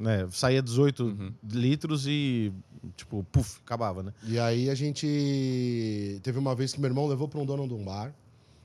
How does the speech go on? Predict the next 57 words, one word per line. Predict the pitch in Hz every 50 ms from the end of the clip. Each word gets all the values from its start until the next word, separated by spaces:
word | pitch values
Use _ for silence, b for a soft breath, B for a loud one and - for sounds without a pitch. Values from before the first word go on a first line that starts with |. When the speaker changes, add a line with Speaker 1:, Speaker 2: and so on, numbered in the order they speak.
| b b _ - _
Speaker 3:
a | - 110
cerveja, | 104 - 117 104 107 113 123 139 147 139 165 160 147
e | 135 123
aí | 117
ele | 120 131
queria | 123 127 135 139 131
comprar, | 131 135 120 110 123 123 143
a | 160
gente | 147 151 156 -
foi | - 156 135
ver | 135 143 143 131 - -
onde | - 135 151 156
a | 165
gente | 170 156 -
poderia | - 160 135 139 143 170 175
fazer | - 175 143 113 113 113 143 143
pro | - - 131
dono | 110 113 110 110
do | 107
Speaker 1:
Foi | 117 156
Speaker 3:
bar | 143 147
Speaker 1:
aí | 165 165
que |
a | 208
gente | 196 185
Speaker 3:
comprar. | 170 185
Speaker 1:
descobriu | 190 175 151 160
que | 151 180
não | 170
podia | 156 170 156 165
vender | 151 165 156 151
cerveja | 139 - 160 147 151 147
caseira, | 147 - 165 151 135 131 120 104
né? | 107
Speaker 3:
Ainda | 139 147 175 190
não. | 180 160 131 113 104
Speaker 2:
Nossa. | 120 120 107 104 104 101 101 98 -
Speaker 1:
Não | 113
Speaker 3:
Aí, | 123 123 131
Speaker 1:
foi | 147 165 156 143 127 117 113
quando | 127 135 135
Speaker 3:
não. | 127 120 113 107 104 98 95
Aí | 120 127 143 160
a |
gente, | 156 139 131 -
aí | - 127 120 110 - - -
pra | 156 156 175
fazer, | 170 - 185 147 131 147 165
a | 175
gente | 151 170 156 -
foi | - 160 151 139 - - - -
procurar | - 147 147 - 151 147 143 147 165
um, | 170 170 175 175 -
algum | - 135 139 139 165 208
lugar | 208 175 170 170
que | 170
tivesse | - 185 147 147 143 147 - - 175 151